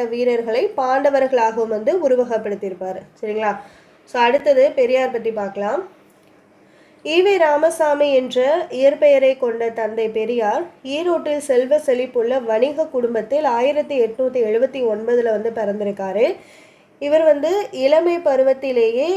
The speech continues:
இவருடைய குடும்பத்திலும் சுற்றியுள்ள சமுதாயத்திலும் நிலவிய மூட நம்பிக்கையை எள்ளி நகையாடிய பெரியார், எள்ளி நகையாடியவர் பெரியார். இவர் வந்து தீவிர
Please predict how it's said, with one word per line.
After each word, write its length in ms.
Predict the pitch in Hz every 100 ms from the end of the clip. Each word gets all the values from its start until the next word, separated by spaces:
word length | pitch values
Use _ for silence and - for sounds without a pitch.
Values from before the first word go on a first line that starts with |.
| - 240
இவருடைய 460 | 262 285 277 269 285 302 -
குடும்பத்திலும் 640 | 262 262 254 247 247 349 359
சுற்றியுள்ள 540 | 277 - 302 285 269 262
சமுதாயத்திலும் 760 | 233 233 233 233 226 226 226 220
நிலவிய 360 | 214 208 220 339 440 - 254
மூட 260 | 302 339 320
நம்பிக்கையை 520 | 262 254 254 254 247 254 240
எள்ளி 220 | 254 302 277
நகையாடிய 640 | 226 247 247 233 214 226 302 359 - _ -
பெரியார், 420 | 214 202 196 190 214
எள்ளி 200 | 247 285 254
நகையாடியவர் 720 | 226 240 233 220 214 202 208 202
பெரியார். 420 | 202 190 202 359 - - - _ -
இவர் 200 | 277 302 311
வந்து 200 | 294 294 370 -
தீவிர 360 | 311 339 330